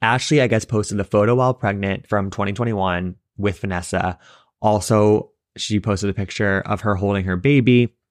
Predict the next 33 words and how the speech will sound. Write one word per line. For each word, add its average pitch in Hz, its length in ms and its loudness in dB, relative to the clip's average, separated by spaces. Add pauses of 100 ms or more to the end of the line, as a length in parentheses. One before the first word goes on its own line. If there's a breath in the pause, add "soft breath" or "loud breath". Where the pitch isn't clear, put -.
but 117 120 -2
then 123 160 2
it - 180 -2
seems 123 300 0
like 110 100 2
that's 101 220 0
sort 110 100 2
of, 101 80 2
like, 98 120 0
where 95 220 2
things 92 300 -4
peter 90 300 -2
out 85 260 -4
around 95 300 0
twenty 98 180 0
twenty-one, 90 680 0
like, 85 300 -2 (720)
summer-ish. - 880 -4 (480)
So 120 120 -2
in 117 120 2
twenty 113 220 2
twenty, 110 460 0
Vanessa 104 800 0 (340 loud breath)
and 107 140 0
Austin 95 380 0
Butler 98 360 0
broke 95 300 0
up 92 160 2
after 101 280 0
eight - 280 2
years 101 260 2
together, 90 540 -2 (100)
and 98 180 -2